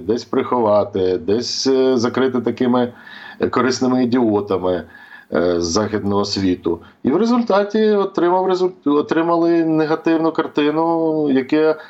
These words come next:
це наслідки життя мільйонів людей. В даному випадку та ж сама ситуація. Це, е, зазирання в рота до авторитаризму, до цього простих рішень,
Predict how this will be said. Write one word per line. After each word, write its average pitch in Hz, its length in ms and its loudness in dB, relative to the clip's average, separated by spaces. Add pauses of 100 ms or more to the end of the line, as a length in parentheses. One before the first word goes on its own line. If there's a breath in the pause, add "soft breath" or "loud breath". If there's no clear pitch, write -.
це 147 320 2
наслідки 151 600 0
життя 147 680 0
мільйонів 143 440 0
людей. 92 420 -2 (220 loud breath)
В 98 60 -2
даному 220 380 2
випадку 151 340 -2
та 117 120 0
ж 117 100 -12
сама 135 260 -2
ситуація. 113 800 -4
Це, 135 460 2 (360 soft breath)
е, 101 100 0
зазирання 131 640 0
в 113 200 0
рота 123 340 0
до 113 200 0
авторитаризму, 113 1000 -2 (360 loud breath)
до 110 200 0
цього 110 600 0 (520 loud breath)
простих 143 520 -2
рішень, 110 500 -4